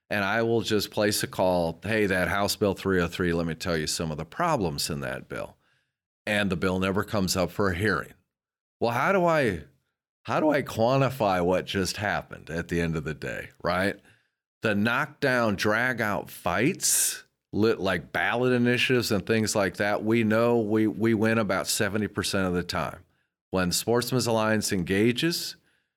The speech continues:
you can't be a hundred percent simply because of the nature of the beast when it comes to the amount of money you have to spend on a ballot initiative, right?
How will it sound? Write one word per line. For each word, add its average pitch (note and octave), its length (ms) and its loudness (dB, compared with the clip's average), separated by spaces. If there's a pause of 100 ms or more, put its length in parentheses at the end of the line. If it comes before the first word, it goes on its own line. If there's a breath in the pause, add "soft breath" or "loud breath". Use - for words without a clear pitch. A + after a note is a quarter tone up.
(300)
you G2 140 -2
can't C#3+ 460 -2
be A#2 100 2
a F#2+ 100 2
hundred G#2 260 0
percent E2 580 -2
simply A#2 360 0
because F#2+ 400 -2
of F#2+ 60 -2
the F2 80 0
nature F2+ 440 -2
of D#2+ 100 0
the D#2 80 -4
beast E2 400 -4
when E2+ 160 -4
it C#2+ 100 -10
comes F2 300 -4
to - 80 -8
the D#2 100 -4
amount F2+ 340 -2
of F2+ 60 -2
money F2 240 -2
you E2+ 120 -2
have E2 140 -4
to E2 80 -10
spend E2+ 400 -4
on D#2+ 140 -4
a C#2 60 -8
ballot D#2 480 -4 (280)
initiative, E2 600 -6
right? E2+ 320 -4